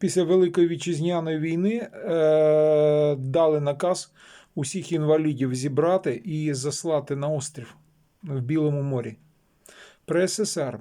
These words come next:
Правильно, тому що дуже було багато калік. І каліки ходили, просили милостиню,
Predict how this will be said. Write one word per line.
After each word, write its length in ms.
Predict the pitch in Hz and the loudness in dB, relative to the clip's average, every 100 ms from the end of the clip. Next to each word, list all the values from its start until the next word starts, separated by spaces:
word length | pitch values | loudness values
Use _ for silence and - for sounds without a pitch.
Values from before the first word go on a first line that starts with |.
| - | -8
Правильно, 420 | 170 196 185 135 | 0 2 2 -2
тому 240 | 131 147 151 | -4 -6 -4
що 340 | - 156 139 | -2 -2 -2
дуже 460 | 127 135 139 175 165 | -6 -6 -4 -4 -4
було 200 | 165 175 | 0 0
багато 420 | 170 165 175 170 | 0 -2 -2 -4
калік. 420 | 151 160 156 - - _ - - - - | -2 -2 -2 -6 -14 _ -20 -20 -20 -14
І 80 | - | -8
каліки 400 | - 190 247 208 | 0 2 2 -2
ходили, 440 | 196 160 139 190 190 | -2 0 2 2 0
просили 480 | 143 139 - 180 | -2 -4 -2 0
милостиню, 680 | 151 175 185 165 - 156 135 | 0 0 0 -2 -6 -8 -8